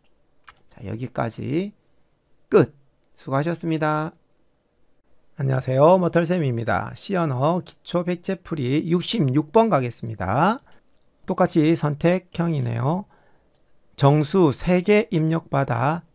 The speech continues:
짝, 홀 출력하는 거. 아, 홀수인지 짝수인지를 판단해야 되는 거네요. 앞번에서는 홀수인지 짝수인지를 둘 다를 판단하지 않고 하나만 판단했었죠.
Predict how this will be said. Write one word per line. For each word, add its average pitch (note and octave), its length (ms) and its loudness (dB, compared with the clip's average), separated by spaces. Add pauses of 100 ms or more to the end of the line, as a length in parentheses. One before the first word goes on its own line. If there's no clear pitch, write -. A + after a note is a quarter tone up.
(260)
짝, F#3 300 6 (140)
홀 A3+ 300 4
출력하는 E3 640 -4
거. - 100 -10
아, A#2+ 220 -4
홀수인지 E3 760 2
짝수인지를 D#3+ 920 -2 (360)
판단해야 E3 460 0
되는 A#2+ 220 -4
거네요. A2+ 500 -4 (460)
앞번에서는 E3 920 4 (480)
홀수인지 F3 760 -2
짝수인지를 D#3 760 -2
둘 F3 240 0
다를 F3 200 2
판단하지 F3 500 0
않고 B2 380 -2
하나만 A3 400 -2
판단했었죠. C3 760 -6